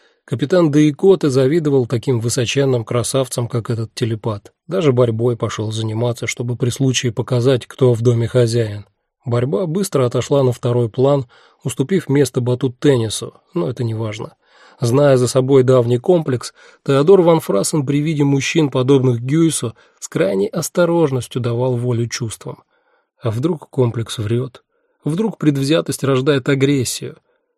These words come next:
Когда десять минут назад капитан давил на Гюйса, он скорее играл роль разъярённого отца, чем и впрямь негодовал, и волновался, что телепат быстро раскусит игру.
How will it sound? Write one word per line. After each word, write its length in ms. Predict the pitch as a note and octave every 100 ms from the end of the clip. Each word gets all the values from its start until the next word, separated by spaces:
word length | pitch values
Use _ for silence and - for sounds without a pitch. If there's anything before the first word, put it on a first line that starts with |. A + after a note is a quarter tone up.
| _
Когда 480 | - B2 B2 D3 D3
десять 360 | C3 C#3 C3 B2
минут 280 | C#3 D3 C#3
назад 360 | B2 A#2+ C#3
капитан 480 | - A#2 B2 C3 B2
давил 320 | A#2+ A#2+ B2
на 200 | A#2+ A#2+
Гюйса, 500 | C3 F3 F3+ - E3 - _ _ _ _
он 120 | D3 D3
скорее 640 | - C#3+ D3 D#3 D3 B2 -
играл 480 | D3 C#3 C#3+ D3 C3
роль 260 | C#3 D3 B2+
разъярённого 800 | B2+ A#2+ C3 C3+ C3 B2+ B2
отца, 440 | B2 - C3+ A2 A2
чем 280 | - B2+ A2+
и 20 |
впрямь 400 | A2 - B2 A2
негодовал, 720 | A2+ A2+ A#2 A#2 A2 G#2+ C3 _ _
и 100 | -
волновался, 680 | B2+ B2 A#2+ A2+ C3 C3 -
что 160 | - A2+
телепат 440 | A#2 A#2 C3+ B2
быстро 420 | A#2 B2+ - A#2+
раскусит 600 | A#2 A#2+ - A#2+ - -
игру. 320 | A2 A#2 G#2+